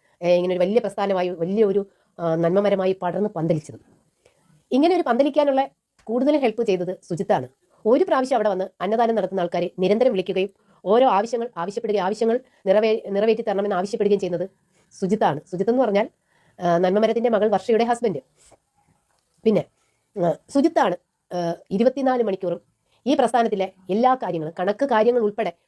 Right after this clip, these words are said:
ഫണ്ടിങ് വരെ സുജിത്താണ് വിളിച്ച് ചോദിക്കുന്നത്. സുജിത്തിൻ്റെ കയ്യിലൂടെയാണ് ഈ ഫണ്ടിങ്ങിൻ്റെ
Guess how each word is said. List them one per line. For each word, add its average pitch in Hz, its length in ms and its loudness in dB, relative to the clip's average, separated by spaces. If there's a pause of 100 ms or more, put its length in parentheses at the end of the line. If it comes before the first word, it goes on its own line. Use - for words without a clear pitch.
(120)
ഫണ്ടിങ് 254 380 2
വരെ 175 120 0 (100)
സുജിത്താണ് 190 380 -2
വിളിച്ച് 175 240 -2
ചോദിക്കുന്നത്. 180 380 0
സുജിത്തിൻ്റെ 262 360 2
കയ്യിലൂടെയാണ് 185 400 0 (320)
ഈ 226 140 -2
ഫണ്ടിങ്ങിൻ്റെ 208 520 0